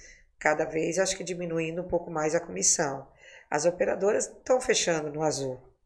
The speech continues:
as operadoras estão fechando no vermelho. A gente vê reportagem, a gente pode olhar, não digo todas, algumas operadoras estão,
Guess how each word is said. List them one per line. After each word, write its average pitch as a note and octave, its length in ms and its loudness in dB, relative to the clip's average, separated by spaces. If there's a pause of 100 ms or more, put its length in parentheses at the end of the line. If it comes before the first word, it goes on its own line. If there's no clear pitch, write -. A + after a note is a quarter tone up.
(240)
as C#3+ 120 -6
operadoras D3+ 560 -2
estão E3+ 180 -4
fechando D3+ 380 -4
no C#3 100 -10
vermelho. G3 580 -6 (640)
A D#3+ 80 -6
gente C#3 260 -8
vê C#3+ 200 0
reportagem, D3 720 0
a - 20 -10
gente - 140 -12
pode D#3+ 260 -2
olhar, F3+ 480 -6 (580)
não D#3 100 -4
digo E3 280 -2
todas, D#3 480 2
algumas D3 440 -2
operadoras D3+ 840 0
estão, D3+ 720 -2